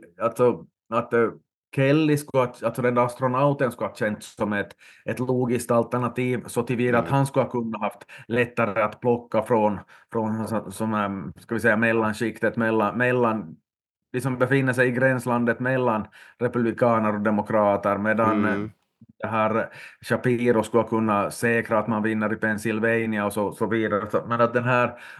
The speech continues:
Speaker 1: Walt så, vad jag har sett av honom så, nå, i och för sig, jag är, jag är från Nor-, Norden, obviously,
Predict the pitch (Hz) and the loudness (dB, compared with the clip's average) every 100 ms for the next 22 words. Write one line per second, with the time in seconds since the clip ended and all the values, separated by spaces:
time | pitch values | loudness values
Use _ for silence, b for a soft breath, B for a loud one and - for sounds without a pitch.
0 | B 117 127 139 139 - 143 135 120 - | B 0 2 2 0 -2 2 4 4 0
1 | _ _ _ _ - - _ 90 _ - | _ _ _ _ -20 -20 _ -20 _ -10
2 | 95 127 170 175 - 127 147 - 170 143 | -2 0 0 -4 -2 -2 -2 0 0 2
3 | 147 139 131 131 139 143 139 139 139 - | 0 0 -2 -2 2 2 4 2 0 0
4 | 139 135 131 120 - b b b 123 123 | 2 2 2 0 -4 b b b -4 2
5 | 135 131 135 135 117 135 143 127 104 113 | 2 4 2 2 2 4 4 4 2 2
6 | 104 104 117 113 113 110 107 113 104 | 0 -2 -4 -2 0 0 0 -2 -2